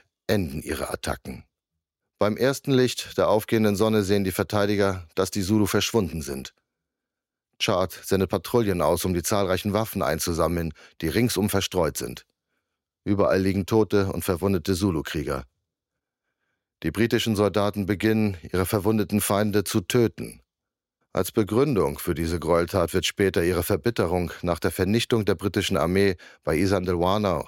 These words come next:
und der Verstümmelung der Verwundeten bei der Erstürmung des Lazaretts herhalten. Gegen sieben Uhr morgens tauchen auf einmal die Zulu wieder auf. Die erschöpften Briten nehmen erneut ihre Verteidigungsstellung ein. Allerdings ist die Erschöpfung der Zulu noch größer.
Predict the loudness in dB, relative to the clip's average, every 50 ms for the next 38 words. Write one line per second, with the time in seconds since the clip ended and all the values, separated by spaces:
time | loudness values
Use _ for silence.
0 | -12 _ -10 -4 -4 -2 -2 -2 -4 -2 0 0 2 2 2 2 0 0 0 -2
1 | -2 -2 -2 0 2 2 2 2 2 0 -2 -2 -4 _ _ _ -2 0 2 2
2 | 2 2 0 0 0 0 2 2 0 -2 -2 0 0 -2 0 0 -2 -2 0 -2
3 | -2 -4 -4 -4 -4 -4 -2 -4 -4 -4 _ -10 -12 -12 -12 _ _ _ _ _
4 | _ _ _ _ _ _ _ _ _ _ _ _ _ _ _ _ _ _ _ _
5 | -6 -4 -4 -2 -2 0 2 4 4 6 4 6 4 4 4 4 2 0 -4 -8
6 | -4 0 0 0 2 0 -2 0 2 2 2 4 2 2 2 2 2 2 2 2
7 | 2 0 -4 -4 -4 -4 -2 0 0 0 0 -2 -6 -16 _ _ _ _ _ _
8 | _ _ _ _ _ _ _ _ _ _ _ _ _ -4 0 0 2 2 2 0
9 | -2 -2 -4 -6 -2 0 0 0 0 0 -4 -4 -2 0 2 2 2 2 2 2
10 | 2 0 0 0 0 0 0 -2 0 0 0 0 0 -2 -4 -4 -4 -2 -2 -2
11 | -2 -2 -2 -2 -2 -2 -2 -4 -8 -12 _ _ _ _ _ _ _ _ _ _
12 | _ _ _ _ _ _ -6 -2 0 0 2 2 2 0 0 -2 -6 -4 -4 -4
13 | -4 0 2 2 2 2 2 0 0 0 0 -2 -2 0 0 0 0 2 2 2
14 | 4 4 2 2 0 0 0 0 0 0 -2 -2 -4 -4 -4